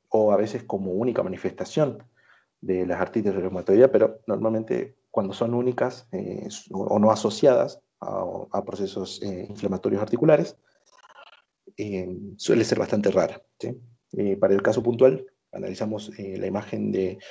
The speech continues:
un paciente cursando una neumonía, eh, organizativa de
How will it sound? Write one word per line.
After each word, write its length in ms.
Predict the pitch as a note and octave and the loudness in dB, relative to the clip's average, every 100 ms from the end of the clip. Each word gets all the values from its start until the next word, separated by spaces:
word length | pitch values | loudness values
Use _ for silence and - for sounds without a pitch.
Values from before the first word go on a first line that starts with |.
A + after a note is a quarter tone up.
| - - - _ - | -20 -20 -20 _ -4
un 160 | G#2+ | 0
paciente 380 | G#2 - A#2 A#2 | 0 0 0 0
cursando 480 | A#2 - G#2 G#2+ G#2 | 0 0 2 2 2
una 260 | - G2+ | 2 2
neumonía, 600 | G2+ G2+ G2+ D#3 E3 D#3+ - _ _ - | 2 2 4 4 2 0 -8 _ _ -4
eh, 600 | A2 G2 F#2+ G2 G2 G2+ - | -2 -2 -2 -2 -2 -4 0
organizativa 800 | G#2 G2+ G2+ G2+ G2+ G#2 A#2 G#2+ | 2 2 2 2 -2 2 4 6
de 300 | G#2+ G2+ G#2 | 6 2 -2